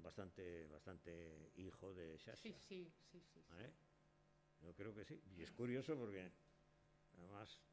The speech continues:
Speaker 1: se sitúa ahí en la zona de Agrigento, además, precisamente, esa comisaría, ¿no? O sea,
Speaker 2: Sí, sí.
Speaker 1: y bueno, y hay, y hay también, también en las cosas que él escribe y que luego se dan, vamos, se, se han transformado en,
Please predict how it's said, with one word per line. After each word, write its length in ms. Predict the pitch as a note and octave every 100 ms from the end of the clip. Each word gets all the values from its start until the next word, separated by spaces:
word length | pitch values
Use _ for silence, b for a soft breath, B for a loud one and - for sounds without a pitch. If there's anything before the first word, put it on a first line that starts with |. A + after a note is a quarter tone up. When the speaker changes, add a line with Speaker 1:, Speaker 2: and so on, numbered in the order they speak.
| -
Speaker 1:
se 200 | - A2
sitúa 460 | - G#2 E2+ C#3 C#3
ahí 160 | D#3 D#3
en 100 | A2
la 100 | F#2+
zona 240 | B2 B2+
de 80 | A2+
Agrigento, 720 | F#2+ G2+ F#2 G#2+ E2 D#2+ D2+ - - - F2
además, 340 | E2+ G#2+ A2 - - - -
precisamente, 680 | F2 G#2+ - A2 A2+ - - - -
esa 160 | - F2+
comisaría, 580 | F2 F2+ - G2+ A#2 E2+
¿no? 160 | G#2+ A#2
O 60 | A2
sea, 160 | - F2 - - - - - -
Speaker 2:
Sí, 60 | -
sí. 320 | - - A#2
Speaker 1:
y 20 |
bueno, 240 | B2 D3+
y 120 | A2+ C#3+
hay, 200 | E3 -
y 140 | A#2 D3
hay 100 | F3
también, 520 | C#3 G#2+ C3+ B2+ A2+ - - - B B B - - - - - - B2+ - - - -
también 380 | F#2+ C#3+ E3 F#2+
en 260 | F#2+ F2+
las 160 | F#2 -
cosas 320 | C3+ D3+ -
que 100 | D3
él 80 | C3
escribe 460 | A#2 - D3+ G2+
y 40 | F2
que 100 | E2+
luego 260 | F2+ G2+ A#2
se 140 | F#2
dan, 500 | A2 A#2 F#2+ E2+ D2+
vamos, 300 | D#2 C3+ D3+
se, 220 | - F2 D#2
se 240 | F#2 E2
han 260 | E2 F#2 -
transformado 680 | G2 F#2+ - F#2 A2 G2 F#2
en, 200 | F2